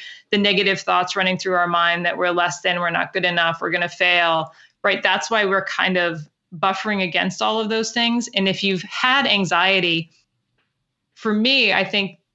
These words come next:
you know, having three panic attacks a day or having this constant underline of just this fight or flight response, just,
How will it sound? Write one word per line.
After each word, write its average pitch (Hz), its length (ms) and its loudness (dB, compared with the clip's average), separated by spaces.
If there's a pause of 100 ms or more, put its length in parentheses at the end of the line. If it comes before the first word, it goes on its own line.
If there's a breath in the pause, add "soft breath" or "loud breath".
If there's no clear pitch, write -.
(140)
you 220 120 0
know, 190 140 2
having 233 360 0
three 208 220 -2
panic 214 340 -2
attacks 185 400 -2
a 185 60 -2
day 185 480 2
or 185 120 -2
having 214 420 0
this 190 160 -2
constant 202 840 -2 (100)
underline 185 720 2
of 170 380 0
just 180 320 -2
this 180 400 -4
fight 214 280 0
or 208 120 2
flight 190 540 0
response, 180 640 -2
just, - 400 -6